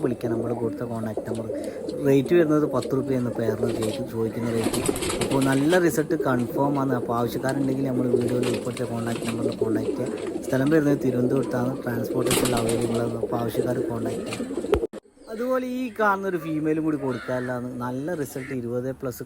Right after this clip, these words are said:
കൺഫേം റിസൾട്ട്, ഗ്യാരണ്ടി കൂടിയിട്ട് തന്നെ പറയുന്നതാണ്. അപ്പോൾ ഇരുപത് പ്ലസ് കൺഫേം ആണ്. അപ്പോൾ ഫീമെയിലാണ്.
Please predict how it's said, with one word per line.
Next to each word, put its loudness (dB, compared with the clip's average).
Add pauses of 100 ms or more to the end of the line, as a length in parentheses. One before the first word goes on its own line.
കൺഫേം -8
റിസൾട്ട്, -10 (400)
ഗ്യാരണ്ടി 4
കൂടിയിട്ട് -2
തന്നെ -2
പറയുന്നതാണ്. 2
അപ്പോൾ -4 (140)
ഇരുപത് 0
പ്ലസ് -4
കൺഫേം -2
ആണ്. -10 (360)
അപ്പോൾ 6 (280)
ഫീമെയിലാണ്. 6